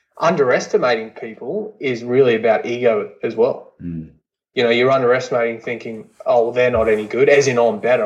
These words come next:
Speaker 1: or, "I can beat that person." Where it should be just not so much who's better, but let's just have a battle, or
Speaker 2: Put
Speaker 1: I'm
Speaker 2: you
Speaker 1: just gonna try and not think about it. Like Bruce Lee says, "No mind."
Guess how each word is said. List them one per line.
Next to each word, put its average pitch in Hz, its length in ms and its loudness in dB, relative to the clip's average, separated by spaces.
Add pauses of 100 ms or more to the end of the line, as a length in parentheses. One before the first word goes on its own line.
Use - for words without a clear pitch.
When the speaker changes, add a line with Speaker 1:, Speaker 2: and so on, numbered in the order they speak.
(120)
Speaker 1:
or, 117 200 6
"I 117 40 0
can - 180 -12
beat 139 200 -8
that - 180 -4
person." - 320 -10 (500)
Where 123 160 6
it 113 120 0
should 170 220 0
be 120 140 -4
just 117 420 -4 (540)
not - 540 -2
so 135 120 2
much 117 260 0
who's 139 280 2
better, 147 420 2
but - 340 -6 (180)
let's 131 400 -2
just - 320 -8 (240)
have 127 220 0
a 113 40 -4
battle, 104 480 -4
or 110 500 -2 (220)
Speaker 2:
Put - 140 2
Speaker 1:
I'm 113 60 4
Speaker 2:
you 123 60 2
Speaker 1:
just 120 160 -4
gonna 113 340 0
try - 380 0
and 117 100 -4
not - 300 -4
think 135 200 -4
about 117 260 0
it. 117 40 0
Like 113 160 -4
Bruce 117 280 -4
Lee 120 140 -4
says, 127 260 -2
"No 120 200 4
mind." 151 380 2